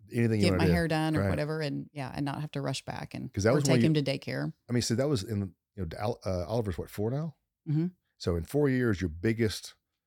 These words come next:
Speaker 1: complaint is,
Speaker 2: <laughs>
Speaker 1: since we got Oliver, is, is you really can't take more than four or five hours away,
Speaker 2: No,
Speaker 1: right?
Speaker 2: yeah,
Speaker 1: It's like
Speaker 2: yeah.
Speaker 1: having a toddler at home.
Speaker 2: Yeah.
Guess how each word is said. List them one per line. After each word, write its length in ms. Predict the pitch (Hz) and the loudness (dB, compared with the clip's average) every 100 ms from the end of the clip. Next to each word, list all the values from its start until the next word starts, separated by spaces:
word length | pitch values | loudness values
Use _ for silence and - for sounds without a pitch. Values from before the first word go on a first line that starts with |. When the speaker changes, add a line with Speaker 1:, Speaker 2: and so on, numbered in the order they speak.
| _ _ | _ _
Speaker 1:
complaint 480 | 92 - 101 95 92 | -12 -6 -4 -4 -6
is, 500 | 90 87 82 80 - - _ | -6 -4 -4 -6 -8 -14 _
Speaker 2:
<laughs> 100 | - | -12
Speaker 1:
since 200 | - 104 | -4 -2
we 80 | 95 | -2
got 120 | 87 | -2
Oliver, 400 | 85 92 90 78 | 0 0 -2 -4
is, 200 | 76 78 - _ _ | -6 -8 -12 _ _
is 140 | 101 101 | -4 2
you 80 | |
really 180 | 107 113 | 4 4
can't 240 | 95 107 90 | 4 -2 0
take 160 | 104 | -2
more 160 | 98 92 | 0 2
than 120 | 87 | 0
four 160 | 82 92 | 0 -2
or 40 | |
five 220 | 85 85 87 | 0 -2 -2
hours 280 | 80 78 | -2 -2
away, 340 | 78 80 73 - 185 | -2 -4 -4 -8 -6
Speaker 2:
No, 140 | 185 | -2
Speaker 1:
right? 160 | 87 92 | 0 0
Speaker 2:
yeah, 160 | 151 135 - | -2 -6 -8
Speaker 1:
It's 80 | 95 | -6
like 80 | |
Speaker 2:
yeah. 80 | 92 | -2
Speaker 1:
having 220 | 95 90 | 0 -2
a 40 | 82 | -4
toddler 360 | - 82 80 73 | -4 -6 -4 -6
at 60 | |
home. 280 | 78 71 76 | -6 -6 -8
Speaker 2:
Yeah. 80 | 78 | -12